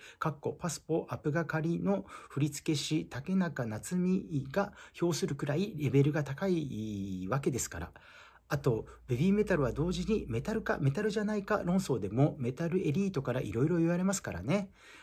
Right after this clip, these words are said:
音楽雑誌、バーンの記事、かっこコラムだったかな？で、「なぜメイトはベビーメタルをメタルだと認めさせたがるのか、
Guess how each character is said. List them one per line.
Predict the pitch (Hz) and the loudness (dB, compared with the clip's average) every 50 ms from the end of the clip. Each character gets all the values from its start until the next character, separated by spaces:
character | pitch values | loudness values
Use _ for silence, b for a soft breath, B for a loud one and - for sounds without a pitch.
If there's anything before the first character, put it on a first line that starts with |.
| B B | B B
音 | - 135 147 160 | 2 4 4 4
楽 | 160 151 151 | 4 2 2
雑 | 147 170 | 0 0
誌、 | 151 - - - - 131 | 0 0 -2 -4 -4 0
バ | 123 165 185 185 | 2 2 4 4
ー | 185 | 4
ン | 165 | 2
の | 139 120 | 0 0
記 | - - 165 | 0 -2 -2
事、 | 135 120 110 113 - - _ | -2 -2 -4 -8 -12 -14 _
か | - 156 | -10 -10
っ | 147 | -8
こ | - - | -8 -6
コ | - 208 | -4 -2
ラ | 208 196 | -2 0
ム | 175 | 0
だ | 151 160 | 0 -2
っ | 143 | -4
た | - 139 | -4 -6
か | 143 127 | -2 0
な？ | 143 170 196 214 214 - _ | 0 0 0 -2 -4 -10 _
で、 | - 151 160 143 B B B B B B - | 0 2 2 2 B B B B B B 2
「な | 139 185 208 | 2 2 4
ぜ | 170 202 143 | 4 2 2
メ | 117 120 131 | 4 4 4
イ | 143 139 | 4 4
ト | 139 147 | 4 2
は | 135 120 | 2 4
ベ | 107 120 | 4 4
ビ | 131 151 170 170 | 4 4 2 2
ー | |
メ | 165 180 | 0 0
タ | 185 - 135 113 | 0 0 0 2
ル | 110 123 | 2 2
を | 123 | 2
メ | 104 101 101 | 2 0 -2
タ | - 165 | -2 -2
ル | 165 170 | -2 0
だ | 165 185 | -2 -2
と | 180 - | -2 -2
認 | 101 101 101 95 151 | -4 -4 -2 -2 0
め | 151 151 | -2 0
さ | 143 160 | -2 -4
せ | 147 - 147 | -6 -4 -4
た | 170 170 | -4 -2
が | 160 175 | -2 0
る | 160 147 | 0 0
の | 127 104 | 0 0
か、 | - 110 110 117 - | -2 -4 -4 -4 -6